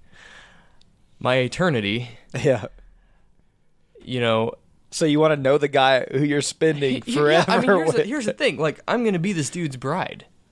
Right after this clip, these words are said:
Speaker 1: in a non-weird way,
Speaker 2: Yeah.
Speaker 1: right? Theoretically, right? So,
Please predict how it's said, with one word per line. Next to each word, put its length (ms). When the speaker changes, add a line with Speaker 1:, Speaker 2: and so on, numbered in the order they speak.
Speaker 1:
in 140
a 80
non-weird 580
way, 400
Speaker 2:
Yeah. 100
Speaker 1:
right? 240
Theoretically, 680
right? 280
So, 460